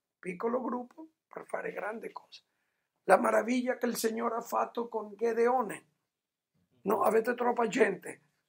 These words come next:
Eh, sono trecento contro questo sacco di gente, stiamo scherzando. Forse ho bisogno trentamila più.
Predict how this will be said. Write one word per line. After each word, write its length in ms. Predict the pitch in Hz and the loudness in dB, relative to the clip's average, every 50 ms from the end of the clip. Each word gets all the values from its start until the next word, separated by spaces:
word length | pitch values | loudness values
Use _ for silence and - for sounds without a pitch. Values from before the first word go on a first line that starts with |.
| _ - | _ -6
Eh, 340 | 185 185 123 170 156 - 139 | -4 -4 -2 0 -2 -2 -4
sono 240 | - - - 208 | -8 -8 -8 -8
trecento 560 | 196 - 196 196 - - 254 240 202 - 185 175 | -8 -8 -8 -6 -2 -2 -2 -2 -2 -6 -10 -10
contro 500 | - 180 185 180 - 190 180 165 160 - - - _ - - _ _ _ - | -8 -10 -10 -8 -6 -6 -6 -6 -8 -10 -16 -20 _ -20 -20 _ _ _ -12
questo 320 | - - 196 - - 202 196 | -8 -4 -4 -2 -2 -2 0
sacco 380 | - - 196 196 - 214 202 | 2 2 2 2 2 -2 -4
di 160 | 196 190 190 | -4 -6 -6
gente, 420 | 175 208 214 214 226 233 233 254 247 | -2 -2 0 0 0 -2 -4 -8 -8
stiamo 320 | 247 - 185 202 196 196 | -6 -6 -6 -4 -4 -4
scherzando. 680 | 196 - 185 180 175 - 196 180 208 226 233 277 294 - - - - _ _ _ _ _ _ - 180 | -4 -4 -8 -6 -2 0 0 0 0 -2 -4 -6 -8 -8 -16 -20 -20 _ _ _ _ _ _ -20 -14
Forse 360 | 175 - - - 220 - 233 226 | -6 -2 -2 0 0 2 2 2
ho 140 | 214 214 | 2 2
bisogno 480 | 214 220 226 - - 226 226 226 226 220 | 0 -2 -2 0 0 0 0 0 -2 -2
trentamila 640 | 220 - 233 220 214 208 208 208 214 214 220 220 214 | 2 2 2 2 4 4 4 4 6 6 2 2 2
più. 420 | - - 226 294 311 269 247 - | 0 4 6 6 6 4 0 -10